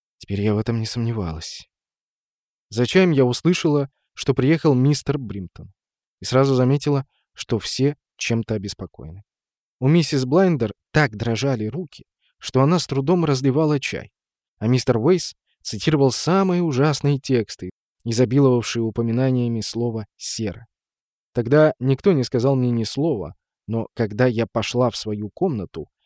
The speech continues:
миссис Блайндер последовала за мной.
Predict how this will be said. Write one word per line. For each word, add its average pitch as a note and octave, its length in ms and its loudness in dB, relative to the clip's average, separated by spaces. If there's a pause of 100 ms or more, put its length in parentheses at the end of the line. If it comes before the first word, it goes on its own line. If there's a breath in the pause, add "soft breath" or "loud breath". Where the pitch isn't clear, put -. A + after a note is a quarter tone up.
(160)
миссис A#2+ 420 -2
Блайндер C#3+ 540 -2 (260)
последовала G#2+ 600 -2
за G2+ 120 -4
мной. F#2 300 -10